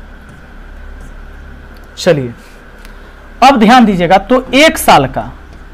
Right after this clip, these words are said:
वन ईयर का निकालने के लिए हमें क्या करना होगा, वही इक्कीस सौ संतानवे बट्टा सत्रह सौ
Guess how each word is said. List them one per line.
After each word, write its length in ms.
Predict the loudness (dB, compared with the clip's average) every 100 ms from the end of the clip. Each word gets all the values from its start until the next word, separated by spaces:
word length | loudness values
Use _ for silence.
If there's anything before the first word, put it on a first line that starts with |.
| -14 -2
वन 300 | 2 4 2
ईयर 420 | 2 4 4 4
का 160 | 4 2
निकालने 440 | 2 2 2 2
के 100 | 0
लिए 100 | -2
हमें 200 | 0 0
क्या 140 | 2 0
करना 260 | 0 -6
होगा, 240 | -8 -10 -14 -18 -6 0
वही 320 | 2 0 -6 -14 -20 -20 -20 -20 -20 -14 -6
इक्कीस 680 | -6 -6 -6 -2 -2 -4 0
सौ 260 | 2 2 0
संतानवे 960 | -2 -2 -2 0 0 2 0 -4 -6 -4
बट्टा 640 | -2 0 0 2 4 4 0 -14 -20 -20 -20 -20 -20 -20 -20
सत्रह 760 | -6 -2 -2 -2 0 4 4
सौ 640 | 2 -6 -2 0 0 -2